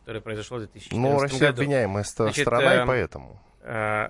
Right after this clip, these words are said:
Speaker 1: но дело в том, что если вы, э, если вас обвиняют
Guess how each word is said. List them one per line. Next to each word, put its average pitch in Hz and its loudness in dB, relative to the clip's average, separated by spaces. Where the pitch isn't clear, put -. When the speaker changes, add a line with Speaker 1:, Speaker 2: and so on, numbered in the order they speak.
Speaker 1:
но 127 -4
дело 151 0
в 127 -2
том, 147 -4
что - -10
если 131 -4
вы, 135 0
э, 117 0
если 127 -2
вас 127 0
обвиняют 143 0